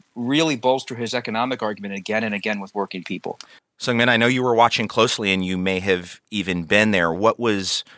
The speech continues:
Speaker 2: your take on Joe Biden's, I was really struck by his reminder to the U A W there, like, "Please don't forget it, please don't forget it. Union Joe is here to say, please don't forget it," and he went out on the picket line.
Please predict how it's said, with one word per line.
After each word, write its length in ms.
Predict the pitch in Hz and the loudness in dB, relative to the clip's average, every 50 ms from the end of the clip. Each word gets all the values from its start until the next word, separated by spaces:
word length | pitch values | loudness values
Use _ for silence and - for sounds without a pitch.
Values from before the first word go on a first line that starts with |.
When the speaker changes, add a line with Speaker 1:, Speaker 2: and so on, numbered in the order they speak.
| _ _ _ _ | _ _ _ _
Speaker 2:
your 300 | - 104 101 101 98 101 | -4 0 4 4 4 4
take 320 | - - 214 190 90 - | 2 0 0 0 0 0
on 220 | 92 87 85 85 82 | -2 -2 -2 -2 -2
Joe 240 | - 92 87 87 | 0 0 0 2
Biden's, 640 | 76 87 85 82 85 80 85 80 80 78 - - - - - - - | 2 2 2 2 2 0 -2 -4 -4 -4 -6 -6 -8 -10 -10 -2 2
I 80 | 143 | 2
was 160 | 170 160 120 101 | 2 2 2 0
really 180 | 107 98 95 | -2 -2 -2
struck 360 | - - - 104 95 98 - | -2 0 2 4 4 2 2
by 140 | - 87 82 | -2 -4 -4
his 200 | 85 87 82 - | -2 -2 -4 -2
reminder 420 | 85 78 73 71 73 73 71 76 76 | -2 -4 -4 -4 -4 -4 -6 -8 -8
to 140 | - - - | -8 -8 -8
the 80 | 78 80 | -8 -8
U 180 | 76 78 76 | -8 -6 -6
A 80 | 69 71 | -8 -8
W 480 | 71 76 76 69 76 73 69 67 69 - - - - - | -6 -6 -6 -6 -8 -10 -10 -12 -14 -16 -18 -20 -14 -6
there, 280 | 87 87 85 76 76 | -2 -2 0 0 0
like, 180 | 73 76 76 - | -2 -4 -4 -4
"Please 260 | - 113 110 110 98 | 0 2 2 2 4
don't 200 | - 95 90 - | 2 0 0 0
forget 260 | - 95 80 85 82 | -4 -4 -2 -2 -2
it, 140 | 82 - - | -2 -4 -6
please 240 | - 104 95 87 - | -4 -4 -2 0 0
don't 160 | 92 85 - | -2 -2 -2
forget 320 | - 98 80 85 85 78 | -4 -6 -2 0 0 0
it. 160 | 80 80 - - - - - _ - | 0 -2 -6 -10 -18 -20 -20 _ -4
Union 400 | 101 98 104 101 98 95 87 87 | 0 2 4 4 4 2 2 2
Joe 240 | 82 95 90 87 85 | 4 4 6 6 4
is 80 | 82 | 2
here 180 | - 95 87 85 | 0 -2 -2 -2
to 60 | 80 | -2
say, 180 | - - 90 85 | -2 -2 -2 -2
please 240 | - - 92 90 | -2 -4 -4 -2
don't 180 | - - 120 104 | 0 0 0 0
forget 280 | - 113 90 101 95 95 | 0 0 2 2 2 2
it," 80 | 95 | 2
and 100 | 92 85 | -2 -4
he 120 | 98 95 82 | -6 -4 -2
went 180 | 87 87 85 | -2 -2 0
out 140 | 82 82 80 | 0 -2 -2
on 100 | 80 80 | -2 -4
the 60 | 78 | -6
picket 320 | - - 90 - - - - | -6 -6 -6 -6 -6 -8 -4
line. 440 | 87 80 78 80 78 73 73 76 | -2 -2 -2 -2 -2 -4 -6 -10